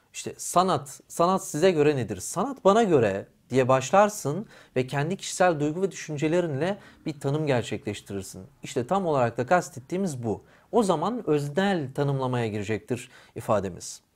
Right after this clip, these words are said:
İnsan vücudunun en küçük yapı taşına hücre denir. Hücreyle alakalı bilimsel, yani nesnel bir tanım yapılmıştır. Yiğitlik, kahramanlık, savaş temalarını işleyen şiirlere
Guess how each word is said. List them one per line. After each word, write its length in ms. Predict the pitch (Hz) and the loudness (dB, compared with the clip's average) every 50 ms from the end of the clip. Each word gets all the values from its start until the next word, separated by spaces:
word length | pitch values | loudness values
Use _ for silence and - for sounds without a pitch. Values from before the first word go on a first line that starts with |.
| _ _ _ _ _ - - - - - - _ - | _ _ _ _ _ -20 -20 -20 -20 -20 -20 _ -2
İnsan 380 | 151 165 160 - - 254 247 | -2 0 4 4 4 4 4
vücudunun 440 | 233 185 185 180 165 180 185 196 202 | 2 2 2 2 2 4 2 2 2
en 200 | 196 180 208 240 | 2 2 0 0
küçük 300 | 226 - - - 143 - | 0 -4 -8 -8 -4 2
yapı 260 | 131 139 139 139 - | 2 2 2 2 2
taşına 480 | - 156 139 - - 160 196 226 226 185 170 | 2 2 2 2 0 -2 -2 -2 -2 -4 -4
hücre 300 | 165 143 156 160 143 110 | -4 2 6 6 6 6
denir. 380 | 110 98 87 87 - - - _ _ _ _ _ - | 4 -2 -6 -8 -12 -16 -20 _ _ _ _ _ -8
Hücreyle 400 | 113 107 110 139 175 226 240 233 | -6 -2 2 4 4 6 6 6
alakalı 720 | 214 202 175 151 131 123 127 127 113 107 113 143 180 214 - - - _ _ | 6 8 8 8 6 6 4 2 2 4 6 4 4 4 0 -8 -20 _ _
bilimsel, 600 | 160 175 170 151 131 - - 117 107 104 104 113 - _ _ _ - | 0 2 2 2 2 -2 -2 -2 0 0 -2 -4 -8 _ _ _ 0
yani 380 | 160 170 156 139 127 117 117 117 | 2 2 2 2 0 -2 -2 -2
nesnel 480 | 131 139 139 139 - 180 185 180 160 | -2 -2 -4 -4 -4 -4 -4 -2 0
bir 160 | 147 165 165 | 0 -2 -2
tanım 280 | 160 - 151 143 143 131 | -2 -2 -2 -2 0 0
yapılmıştır. 720 | 113 98 - 101 95 95 90 - - 82 - - - - _ _ _ _ _ _ _ - - - - _ - | -2 -2 -4 -6 -8 -8 -10 -12 -14 -16 -16 -16 -20 -20 _ _ _ _ _ _ _ -20 -20 -20 -18 _ -2
Yiğitlik, 500 | 135 156 165 151 - 127 131 127 131 - | 2 2 2 2 2 -2 -2 -2 2 4
kahramanlık, 600 | 151 147 147 151 151 151 143 139 139 143 139 139 | 6 6 8 6 6 4 4 4 4 2 0 0
savaş 340 | - 147 135 156 190 208 - | 2 6 6 6 6 4 2
temalarını 460 | - 180 160 151 139 135 123 127 127 | -2 0 2 4 4 4 2 2 -2
işleyen 340 | 123 127 - 151 131 117 110 | -4 -2 0 0 0 0 0
şiirlere 580 | - - 196 196 165 143 127 127 151 180 185 | -2 0 2 4 6 6 8 8 8 6 4